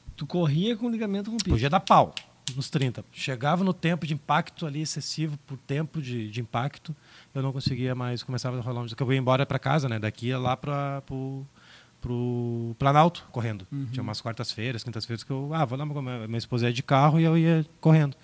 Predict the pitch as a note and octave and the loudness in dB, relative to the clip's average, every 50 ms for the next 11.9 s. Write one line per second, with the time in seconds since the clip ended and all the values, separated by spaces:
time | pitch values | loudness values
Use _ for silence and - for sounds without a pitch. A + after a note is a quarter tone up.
0 | - - - - - - - _ - C#3 C#3 D3+ D3+ C3+ - E3 E3 C#3 A#2+ A2 | -20 -20 -20 -20 -20 -20 -20 _ -2 0 0 2 0 2 2 2 4 4 4 4
1 | A#2 A2+ - A#2+ A#2+ A#2 A#2+ B2+ A#2 G#2+ C#3 D#3 - F#3 E3 - - C3+ A#2+ A2 | 2 2 2 0 0 2 2 0 2 4 2 4 4 4 2 2 -2 -2 -2 -4
2 | G#2 - - A2+ A2+ - - B2+ G2+ B2 C#3+ D#3+ D#3 C#3 C3+ C3+ C3 - C#3 C#3 | -6 -4 -4 -4 -4 -2 -2 0 2 2 2 2 2 0 -2 -4 -4 -6 -8 -8
3 | C3+ A#2+ - B2+ B2+ A#2+ C3 A#2 A#2 A#2 A#2 - - G#2+ - - - - A#2+ A2+ | -8 -8 -8 -8 -10 -12 -12 -12 -12 -12 -14 -14 -14 -14 -16 -16 -4 -2 -2 2
4 | - C3+ C#3 C#3+ B2+ A#2+ - A#2 A2 G#2 - G2 F#2+ G2 G#2 - _ - - - | 2 2 2 2 0 -2 -4 -4 -6 -6 -8 -8 -10 -12 -12 -16 _ -20 -20 -20
5 | - - - G#2 G2 G#2 F#2+ - - A2+ G#2+ B2 A#2+ C3 B2 B2 A#2+ A2 G#2+ G#2 | -20 -18 -14 -12 -10 -10 -10 -6 -4 -4 -4 -2 -4 -4 -4 -4 -4 -4 -4 -6
6 | - - - - - - A#2+ A#2 A#2+ A#2+ B2 B2 B2+ B2 B2 C3 C#3+ E3+ D#3+ D#3+ | -8 -14 -16 -16 -14 -12 -10 -10 -8 -8 -8 -6 -6 -4 0 2 4 4 4 2
7 | - C3+ C#3 C3 G#2+ B2 C3 C#3 D3 D3+ - B2+ B2+ C3 B2+ - - C3+ D3 - | 2 0 0 0 2 2 4 4 4 4 2 -2 -4 -4 -4 -2 -4 -4 -4 -4
8 | D#3 B2+ C#3 C3+ B2 A2+ A2 G2+ A2+ A#2+ B2 B2 A#2 - - A2+ A2 A#2 A#2+ - | -6 -6 -4 -4 -2 -2 -4 -6 -6 -8 -8 -8 -10 -8 -2 0 0 0 0 -2
9 | B2+ A#2+ - B2 C3 B2+ - - A#2+ A#2 A2 A2+ A#2+ A#2 A2+ - - - - - | -8 -12 -12 -12 -10 -8 -8 -6 -6 -8 -8 -10 -10 -12 -12 -14 -18 -20 -20 -20
10 | - - - _ _ B2 A#2 A#2 A2 A#2 A2+ A#2 A#2+ A#2+ A#2 A2+ - - C#3+ C3 | -20 -20 -20 _ _ -4 -4 -2 0 0 -2 -2 -2 -4 -6 -4 -4 -4 -4 -4
11 | - C3 B2 A#2+ G#2 G#2+ A#2 C3 C3+ C#3 C#3 C3 C#3+ C#3 C#3 C#3 C#3 C#3 | -4 -4 -4 -4 -4 -4 -4 -2 -2 -2 -2 -2 -4 -4 -4 -4 -6 -6